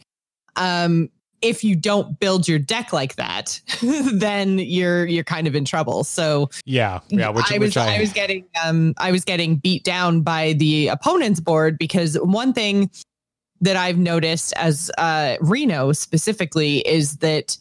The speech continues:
Speaker 1: you often get a whole lot more minions offered to you as opposed to spells. So I don't think I had a single board clear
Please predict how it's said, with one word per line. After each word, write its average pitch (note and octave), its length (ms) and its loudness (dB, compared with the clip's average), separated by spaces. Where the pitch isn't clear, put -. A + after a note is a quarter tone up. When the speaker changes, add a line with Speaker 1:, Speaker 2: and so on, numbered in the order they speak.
Speaker 1:
you F3+ 280 0
often F#3 560 0
get F3+ 340 -4
a D#3+ 40 2
whole G3 640 -2
lot F3+ 240 0
more F3 520 0
minions G#3+ 500 0
offered C4+ 380 -2
to - 120 -2
you D4+ 280 2
as F3+ 180 -2
opposed E3 500 0
to D#3+ 180 2
spells. G3+ 540 0
So F#3+ 380 0
I G3+ 180 2
don't F4 240 0
think C4+ 160 0
I B3+ 80 0
had A#3+ 160 0
a F#3+ 60 2
single F3+ 480 0
board D3+ 340 0
clear C#3+ 480 2